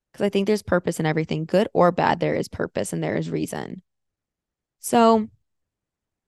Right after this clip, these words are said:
maybe just giving yourself a second to just, like, think about it and ask yourself and just be,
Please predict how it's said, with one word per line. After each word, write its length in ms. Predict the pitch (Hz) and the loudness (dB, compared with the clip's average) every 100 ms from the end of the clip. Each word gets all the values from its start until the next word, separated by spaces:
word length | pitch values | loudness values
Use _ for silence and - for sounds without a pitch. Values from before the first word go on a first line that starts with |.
| _ _ _ _ | _ _ _ _
maybe 160 | 302 370 | -6 -4
just 180 | 403 392 | -2 -2
giving 180 | 381 | -2
yourself 340 | 381 359 370 359 | -2 -2 -2 -2
a 40 | |
second 300 | 339 339 349 | -4 -4 -2
to 80 | 349 | -2
just, 220 | 339 330 | -2 0
like, 140 | 320 294 | -2 -2
think 200 | 320 320 | -4 0
about 240 | 269 208 | 2 2
it 160 | 190 - _ _ _ _ _ _ _ | 0 -4 _ _ _ _ _ _ _
and 120 | 262 262 | 2 4
ask 260 | 254 - | 4 2
yourself 320 | 247 208 190 | 2 4 4
and 80 | 202 | 2
just 160 | 220 - | -4 0
be, 340 | 269 269 262 | 2 4 2